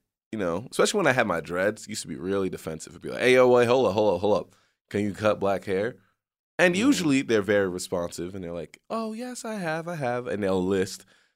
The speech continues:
Speaker 1: the actors that they've worked with, and I'll be like, "All right, cool. Then you can proceed." But there was one time I asked this woman, and she got so offended, dog.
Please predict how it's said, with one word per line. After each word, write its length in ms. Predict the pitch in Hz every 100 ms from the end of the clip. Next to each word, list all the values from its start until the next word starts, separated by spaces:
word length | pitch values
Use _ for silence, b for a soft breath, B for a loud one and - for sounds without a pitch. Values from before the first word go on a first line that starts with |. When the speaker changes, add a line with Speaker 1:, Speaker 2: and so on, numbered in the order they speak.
| -
Speaker 1:
the 100 | 95
actors 260 | 92 92 95
that 140 | 95
they've 160 | 95 90
worked 260 | 90 90
with, 240 | 90 90 110
and 80 | 92
I'll 60 |
be 80 | 87
like, 140 | 78 -
"All 60 |
right, 160 | 98 -
cool. 280 | - - - -
Then 140 | 110
you 80 | 101
can 200 | 107 104 95 _
proceed." 440 | 107 - 127 87 _ _ _
But 60 | -
there 60 |
was 100 | 196
one 140 | 127 190
time 180 | 123 92
I 60 |
asked 220 | 87 110
this 120 | 113 131
woman, 220 | 127 -
and 120 | 87
she 140 | 131
got 240 | 123 90 62
so 560 | - - 80 90 98
offended, 500 | - - 78 62 -
dog. 280 | - 62 -